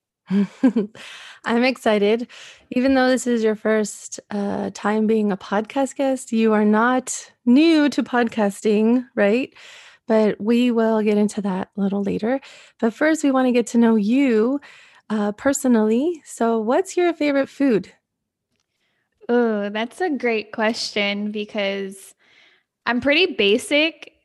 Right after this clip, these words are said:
Speaker 2: in terms of my favorite foods. Like, I can eat bean and cheese burritos, like, every single day.
Speaker 1: Hmm.
Speaker 2: Um, rice and beans is probably, like, my go-to. Um, but other than that, I would say Mexican food, Italian food, pizza.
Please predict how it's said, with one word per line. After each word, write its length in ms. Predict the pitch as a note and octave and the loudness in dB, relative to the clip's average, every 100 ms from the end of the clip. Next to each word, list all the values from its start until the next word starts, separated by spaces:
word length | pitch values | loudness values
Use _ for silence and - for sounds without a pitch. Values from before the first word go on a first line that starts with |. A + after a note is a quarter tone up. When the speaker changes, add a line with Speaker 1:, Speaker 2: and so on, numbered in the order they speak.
| _ | _
Speaker 2:
in 220 | B3 B3 | -4 -2
terms 400 | B3 A#3 A#3 A3 | -2 -2 -2 -2
of 280 | G#3+ G#3+ G#3 | -2 -2 -2
my 280 | G3+ G3+ | -4 -4
favorite 500 | G#3+ G#3+ G#3 G3+ - | -4 -6 -4 -6 -10
foods. 800 | - G3 G3 G#3 A3+ A#3 - - - | -10 -6 -4 -2 -4 -10 -20 -20 -12
Like, 320 | A3 G3 G3 | -6 -4 -4
I 160 | - G3+ | -4 -6
can 180 | G#3 B3+ | -6 -8
eat 560 | - A3+ A3 G#3+ - | -6 -6 -4 -6 -10
bean 200 | G3+ G#3+ | -6 -4
and 120 | G#3+ A3 | -4 -4
cheese 320 | A3 G#3+ G3 | -4 -6 -6
burritos, 560 | F#3+ F#3 F#3+ G3+ G#3 | -10 -8 -6 -6 -6
like, 260 | G3+ F#3 F#3+ | -6 -6 -8
every 260 | G3 F#3 F#3+ | -10 -8 -10
single 320 | - G3 F#3+ | -12 -14 -12
day. 460 | F#3 E3 G#3+ A#3 _ _ - - - - - | -8 -6 -4 -6 _ _ -20 -20 -20 -16 -2
Speaker 1:
Hmm. 60 | |
Speaker 2:
Um, 640 | G#3+ G#3 G#3 G#3 G3+ G#3 G3 | 0 0 -2 -6 -8 -8 -6
rice 300 | F#3+ A3+ - | -4 -4 -6
and 140 | A3 | -6
beans 480 | G3+ F#3+ G3+ G#3+ G#3+ | -6 -6 -4 -6 -6
is 140 | G3+ | -12
probably, 360 | - G3+ G3 F#3+ | -10 -8 -6 -6
like, 220 | F#3+ F#3+ | -8 -10
my 180 | G3+ G3 | -10 -10
go-to. 800 | G3 F#3+ G3+ G3+ - B3 C4 C4+ - _ _ - - _ _ _ G3 | -10 -8 -8 -8 -2 2 2 0 -6 _ _ -20 -20 _ _ _ -10
Um, 580 | F#3+ F3+ - - G3 G3 | -8 -8 -10 -12 -12 -2
but 280 | G#3+ G3+ - | 0 0 0
other 260 | A#3+ C4+ | 2 2
than 220 | C#4 B3+ G#3+ | 2 0 -2
that, 380 | F#3+ G3+ A#3 - | -2 -2 -2 -2
I 120 | A3 | -2
would 180 | A#3 A#3 | -4 -4
say 240 | A3 G#3+ | -6 -6
Mexican 580 | G#3 G#3+ - - A3 A3 | -6 -10 -12 -10 -8 -8
food, 360 | G#3 G#3 G#3 | -6 -6 -4
Italian 520 | G#3 G#3 G3+ G3 G3+ G3+ | -6 -6 -6 -6 -8 -10
food, 460 | F#3+ F#3+ F#3 G3 | -10 -8 -10 -12
pizza. 720 | - F#3+ - F#3+ F#3 F#3 F#3 | -16 -18 -12 -8 -6 -6 -8